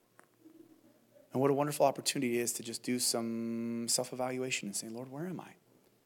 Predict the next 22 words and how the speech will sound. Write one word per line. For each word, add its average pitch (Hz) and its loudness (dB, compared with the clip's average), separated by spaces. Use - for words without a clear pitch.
Am 131 0
I 143 2
truly 180 4
governed 135 0
by, 135 2
am 131 0
I 135 2
living 147 0
my 156 0
life 135 -2
out 131 4
for - -2
you? 131 0
Or 127 0
have 123 2
I 117 6
fallen 139 2
into 127 -4
that 113 0
place 110 -2
where 113 -8
I've, 110 -12